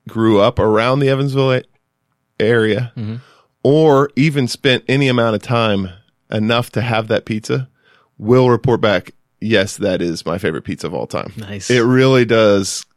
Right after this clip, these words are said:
Speaker 1: uh, carry over, and you can't get it anywhere else, so I'm not really promoting it for other people. Uh, there's no reason to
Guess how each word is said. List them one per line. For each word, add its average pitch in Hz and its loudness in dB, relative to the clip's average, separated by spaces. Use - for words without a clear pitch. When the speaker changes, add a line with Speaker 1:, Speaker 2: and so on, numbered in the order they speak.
Speaker 1:
uh, 92 -2
carry 107 0
over, 98 2
and 95 -2
you 113 -6
can't 127 -2
get 110 2
it 101 0
anywhere 95 0
else, 90 -2
so 98 -4
I'm 98 -2
not 98 0
really 87 -2
promoting 92 -2
it 87 -2
for 98 0
other 92 0
people. 90 -4
Uh, 101 -2
there's 110 -2
no 123 0
reason 98 -2
to - -4